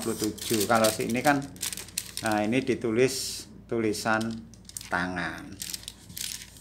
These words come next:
Jadi gitu ya, teman-teman yang masih proses di Indonesia. Lah, nanti kalian kalau udah sampai ke Taiwan itu,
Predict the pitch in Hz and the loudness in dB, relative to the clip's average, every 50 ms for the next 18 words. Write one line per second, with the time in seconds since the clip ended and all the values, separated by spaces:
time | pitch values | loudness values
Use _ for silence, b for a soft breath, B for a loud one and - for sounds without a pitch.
0 | - - - - - - B B B B B B B B B B B B - - | -20 -20 -20 -20 -18 -18 B B B B B B B B B B B B -20 -20
1 | - - - - - - - - - - - - - - - - - - - - | -20 -20 -20 -20 -18 -18 -14 -14 -12 -10 -10 -12 -14 -14 -20 -20 -20 -20 -20 -20
2 | - - - 117 110 117 147 165 170 175 170 170 165 156 - - - 127 127 - | -20 -8 -2 -2 6 10 12 12 12 12 12 12 12 10 6 2 0 2 4 8
3 | 170 160 143 139 147 143 143 139 139 139 131 135 131 139 139 151 156 151 139 127 | 10 12 12 12 12 12 12 8 4 6 4 4 8 8 8 8 8 8 8 8
4 | 120 120 120 120 123 127 127 127 127 127 127 123 127 127 127 127 127 120 - - | 8 8 8 6 4 0 0 0 0 0 0 0 0 4 6 6 6 6 6 4
5 | 131 127 - - 127 120 - - 123 117 - - 110 107 107 107 110 110 113 107 | 2 2 6 4 4 4 6 4 2 2 4 2 2 4 4 4 4 2 2 2
6 | - - 117 113 120 123 127 120 107 107 104 104 107 110 107 147 139 - 127 120 | 2 6 6 8 10 10 10 10 10 8 8 6 4 2 2 2 6 10 10 10
7 | 120 120 127 139 147 139 131 127 123 120 113 - 107 104 - - 117 113 113 120 | 10 10 8 8 8 10 8 8 8 8 6 6 4 4 6 4 2 4 6 6
8 | 117 120 117 - 123 117 117 117 117 117 117 117 117 110 127 156 147 147 | 6 6 4 4 6 6 8 8 8 8 8 6 4 2 2 2 2 2